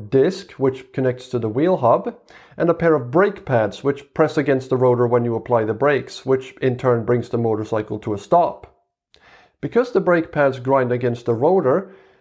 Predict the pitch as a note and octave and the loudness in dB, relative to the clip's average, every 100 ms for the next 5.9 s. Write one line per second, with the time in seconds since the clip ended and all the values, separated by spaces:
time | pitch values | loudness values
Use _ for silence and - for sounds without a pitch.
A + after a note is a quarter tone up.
0 | _ F3 E3+ E3 E3 G#3+ A3+ F3+ E3 - | _ 0 2 4 2 2 0 -2 -2 2
1 | D#3 B2 D3 B2 A2 - C3+ C3 C3+ B2+ | 0 2 0 0 -2 -4 -2 0 -2 0
2 | B2 A2 D3+ E3+ C#3 - - - _ _ | 0 -2 0 2 0 -4 -16 -20 _ _
3 | G#3+ A3+ G3 E3 D#3+ D3 D3+ D3 C#3+ C#3+ | 0 2 0 2 2 2 0 2 0 -2
4 | C#3 C3+ B2+ B2 - B2+ B2 A#2+ B2 B2+ | -2 -6 -4 -6 -2 2 2 0 -2 -2
5 | A2+ C#3 E3+ C3+ A2 - B2 - | 0 0 2 0 -2 -4 -8 -10